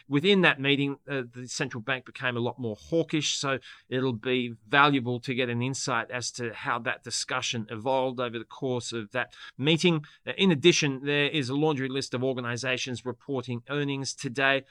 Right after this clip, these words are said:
Amongst them, uh, Illumina, B H P, Coles, Costa Group, Hub twenty-four, uh, Iluka Resources, Seek, Stockland, Tabcorp, uh, and Viva Energy. Uh, B H P, almost, uh, an economic statistic in itself in terms of,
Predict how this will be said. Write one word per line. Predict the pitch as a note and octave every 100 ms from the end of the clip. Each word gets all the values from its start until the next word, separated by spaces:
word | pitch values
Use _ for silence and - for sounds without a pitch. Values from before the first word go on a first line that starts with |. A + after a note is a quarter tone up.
| - -
Amongst | B2+ C#3+ -
them, | D#3 C#3 - _ _ _ _ _ -
uh, | A2+ A#2 -
Illumina, | C3+ A#2 C3+ C#3+ C#3+ C#3 C3+ _ G#2+
B | B2
H | A2 -
P, | - C#3 C3+ C3 _ _ _
Coles, | - C#3+ C3+ C3+ B2
Costa | - C3+ - C3
Group, | A#2 C3+ C3+ - _
Hub | - C3+ -
twenty-four, | - B2+ A#2+ G#2+ - C#3+ C3+ C#3 C3+ _ _
uh, | G#2 G#2+
Iluka | A#2 A#2+ D3 C#3+ C3+ B2
Resources, | A#2 A2 G#2 - C3+ C3+ - B2+ -
Seek, | - - D3 C#3+
Stockland, | - - C#3+ C3+ C3+ A#2+
Tabcorp, | - D3 - - C3+ A2+ - _
uh, | A2 A#2 A#2
and | A2+
Viva | G2 C#3+ A#2 A#2+ -
Energy. | C#3 C#3 B2+ C3+ - - -
Uh, | A2+
B | B2+ E3 E3+
H | C3 -
P, | - D#3+ D#3
almost, | C3+ E3 E3 D3 C3+ - -
uh, | C#3+ C3 D3
an | C3+
economic | D3+ D3+ C#3+ C#3
statistic | - B2 A#2 C#3+ - B2+
in | C3+
itself | A#2+ - C#3+ C3+ C3+
in |
terms | A#2 D3+ C3 A#2+
of, | B2 A2+